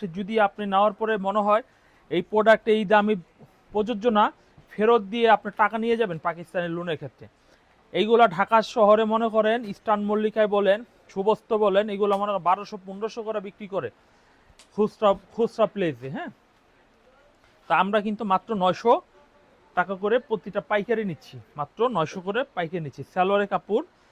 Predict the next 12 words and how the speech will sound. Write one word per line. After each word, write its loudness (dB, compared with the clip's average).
আর 6
যারা 6
নাকি -6
মেগা 2
শপে -2
যারা, 2
যারা 4
বিক্রি -14
করে 0
পাকিস্তানি -6
লুন 0
ধরলে -2